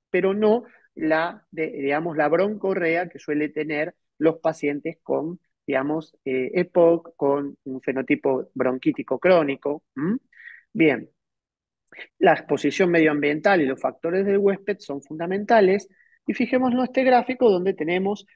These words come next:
todos los factores que intervienen en, eh, los tipos distintos de fenotipos de epoc. No es lo mismo el, la persona que tiene infecciones a repetición porque tiene bronquiectasias, no es lo mismo el fumador o que está expuesto a medio ambiente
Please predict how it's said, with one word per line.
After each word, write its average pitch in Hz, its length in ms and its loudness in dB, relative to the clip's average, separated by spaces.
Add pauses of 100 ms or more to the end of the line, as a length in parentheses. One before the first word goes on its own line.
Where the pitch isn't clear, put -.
(120)
todos 277 340 6
los 196 100 -4
factores 185 480 -6
que 160 80 -12
intervienen 170 880 -4 (240)
en, 180 480 -2
eh, 143 160 -2
los 156 240 -2
tipos 185 380 -6
distintos 180 600 -6
de 147 200 -2
fenotipos 139 560 -4
de 160 60 -4
epoc. 196 360 4 (260)
No 147 120 2
es 151 60 0
lo 151 120 2
mismo 151 300 -2
el, 135 240 -4
la 131 100 -6
persona 143 420 -6
que 127 120 -2
tiene 139 180 -4
infecciones 135 640 -4
a 127 80 0
repetición 147 720 0
porque 123 240 -10
tiene 123 220 -4
bronquiectasias, 131 1000 2 (280)
no 175 80 2
es 165 60 4
lo 160 100 4
mismo 156 380 -2 (200)
el 143 140 0
fumador 175 640 4
o 135 160 -12
que 127 80 -20
está - 180 -8
expuesto - 400 -8
a 127 60 -8
medio 135 260 -2
ambiente 127 580 -4